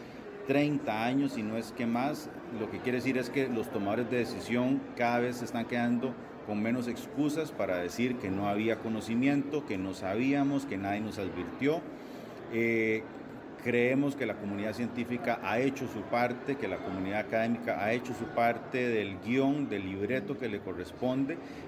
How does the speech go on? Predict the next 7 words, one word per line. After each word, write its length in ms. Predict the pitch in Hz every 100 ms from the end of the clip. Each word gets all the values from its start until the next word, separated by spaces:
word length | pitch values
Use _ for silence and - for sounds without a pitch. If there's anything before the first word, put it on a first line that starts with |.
| - -
pero, 380 | 139 143 160 185 - - - - -
eh, 680 | 123 120 117 113 113 107 110 - - - 117
desde 240 | 117 113 120
un 60 |
punto 280 | 120 135 139
de 60 | 131
vista 360 | 123 135 135